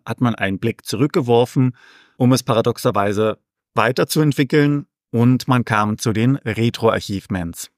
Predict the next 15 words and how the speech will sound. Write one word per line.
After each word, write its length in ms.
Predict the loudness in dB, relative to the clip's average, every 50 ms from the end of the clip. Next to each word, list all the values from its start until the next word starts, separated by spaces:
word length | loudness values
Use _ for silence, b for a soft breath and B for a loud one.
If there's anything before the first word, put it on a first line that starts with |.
| _ _ -4
Damit 280 | 0 0 2 2 2
hat 140 | 0 0 2
man 100 | 2 2
dann 400 | 2 2 2 2 0 0 -2 -2
die 300 | -4 -4 -6 -4 -4 -6 -8 -10 _ _ _ _ _ _ _ -2
alten 380 | 0 2 2 2 2 2 0
Spielsysteme 880 | 0 0 -2 0 2 2 2 2 0 -2 -4 -6 -4 -2 0 0 0 0
nachträglich 880 | 0 0 0 0 0 -2 -4 -4 -4 -4 -2 -2 -2 -2 -2 -4 -4 -4
mit 360 | -4 -4 -4 -4 -8 -6 -4
den 120 | -4 -2 -2
Erfolgen 460 | -2 -2 -2 0 0 0 0 0 -2
beziehungsweise 720 | -2 -4 -4 -2 -2 -2 -2 -2 -4 -4 -4 -4 -6 -6
Achievements 600 | -6 -4 -2 0 -2 0 0 -2 -2 -2 -2 -4
oder 180 | -6 -6 -6
Trophäen 560 | -6 -6 -6 -6 -4 -2 -2 0 0 0 -2